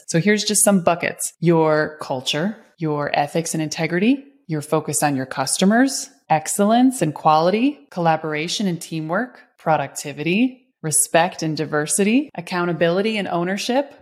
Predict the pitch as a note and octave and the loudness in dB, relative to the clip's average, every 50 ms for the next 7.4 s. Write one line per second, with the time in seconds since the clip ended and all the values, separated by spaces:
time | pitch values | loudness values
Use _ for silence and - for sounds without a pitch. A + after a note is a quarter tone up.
0 | - - - E3+ D#3+ F#3 F3 F3 F3 - D3 F3+ F#3+ G#3 A3+ A3+ A3+ A3+ G#3+ F3+ | -16 -12 -6 0 2 4 4 4 2 -2 0 2 2 4 4 2 2 0 -2 -2
1 | D#3+ C#3+ - G3+ G#3 G#3+ A#3 A3+ A3+ A3+ A3+ A#3 A#3 - E3 D#3 E3+ E3 E3 D#3+ | -2 0 0 0 0 2 0 0 -2 -2 -4 -6 -8 -6 -2 -2 -2 0 0 -2
2 | D#3 D3 C#3+ - - D3+ C#3+ D3+ E3+ F#3 G#3 G#3 G3+ G3+ D3+ D3 D3 D3+ D#3+ F#3 | -4 -4 -4 -2 -2 0 2 2 4 4 2 2 0 -2 -4 -2 2 4 4 4
3 | G3 F#3+ G#3 G3 G3 G3+ G3+ G3+ G#3 G#3 - _ _ - F3 E3 E3+ - E3+ E3 | 4 2 0 0 0 0 -2 -2 -4 -8 -10 _ _ -6 -6 -4 -2 0 -2 -2
4 | - E3+ D#3+ D#3+ D3+ - - D3 D3 C#3+ C#3 C#3 C#3+ - D3 - D#3+ E3+ - - | -2 -4 -4 -4 -4 -2 -4 -4 -4 -4 -6 -6 -4 -4 -4 -6 -10 -12 -4 2
5 | - F3+ F#3+ F3+ G3 F#3+ F3 D3+ C#3+ D3 - - - - _ - F3 G3+ A#3 B3+ | 2 4 4 6 4 4 4 2 0 -4 -10 -16 -20 -10 _ 2 4 6 6 6
6 | A#3+ A3+ A3+ G#3+ F#3 E3+ G3 G3+ G#3 G3 F3 E3 - D3+ - E3+ E3+ D#3+ E3+ F3 | 4 4 2 2 2 2 2 2 2 2 0 -2 -2 -2 -2 0 0 0 0 0
7 | F3+ D#3 D3+ C#3 D#3 - - | -2 -2 -4 -6 -6 -8 -10